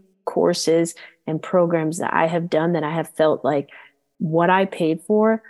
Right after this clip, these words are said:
I actually got, yours being one of them, and yours being the highest that I paid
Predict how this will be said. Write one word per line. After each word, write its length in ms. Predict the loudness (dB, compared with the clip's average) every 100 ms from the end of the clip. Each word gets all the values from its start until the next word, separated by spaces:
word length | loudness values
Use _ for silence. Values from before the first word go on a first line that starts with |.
| -18 -6
I 120 | -4
actually 580 | -2 -4 -4 -2 2 2
got, 380 | 0 -2 -4 -2
yours 360 | 2 2 0
being 420 | -2 -2 0 -2
one 280 | -4 -2 -2
of 120 | -2
them, 280 | -2 -2 -4 -10 _ _ _ _ _
and 220 | 2 4
yours 220 | 4 2 2
being 220 | 2 2
the 60 |
highest 440 | 0 0 2 0 0
that 120 | 0
I 120 | 0
paid 480 | -2 0 2 2 -2